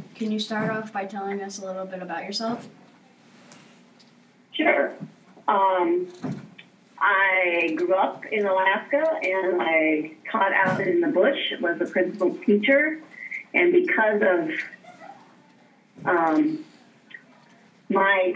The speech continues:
Speaker 2: teaching experience, I saw a need for books for the, um, children I was teaching and started writing books about the Athabascan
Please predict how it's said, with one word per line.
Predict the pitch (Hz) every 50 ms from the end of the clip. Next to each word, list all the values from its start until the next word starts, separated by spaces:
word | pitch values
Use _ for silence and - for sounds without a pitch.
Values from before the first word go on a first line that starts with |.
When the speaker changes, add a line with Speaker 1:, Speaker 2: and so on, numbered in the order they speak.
| - -
Speaker 2:
teaching | 339 359 415 - 349 285 247 208
experience, | 185 - - - 208 185 185 180 190 196 226 320 403 - -
I | 214 190 190 190 196 196 185 180 185 180 - - - - - - - - - -
saw | 233 208 208 190
a | - - 185 180
need | 180 190 202 208 208 - -
for | 165 160 156
books | 147 - 170 - - - - - - - -
for | 220 208 185 185 180 180 180 175 175 - - - - - - - -
the, | 202 202 208 180 175 175 175 -
um, | 175 170 160 156 151 135 123 - - - - - - - -
children | - - 220 233 233 - 254 254 240
I | 214 196 180
was | 185 180 180 -
teaching | - 208 214 214 - 269 269 294 349 311 - - - - - - - - - - _ - - -
and | 185 190 190 185 185 180 180 175 175 202 202 - - -
started | - 214 208 196 202 190 180
writing | 185 180 175 175 175 160 156 165 - - - - - - - - - - - - - -
books | - 151 185 190 185 - -
about | 202 - 185 185 180 - - - - - - - _ - _ _ - - - - -
the | 175 175
Athabascan | 165 165 180 - 170 151 165 180 180 185 180 - - 233 220 226 226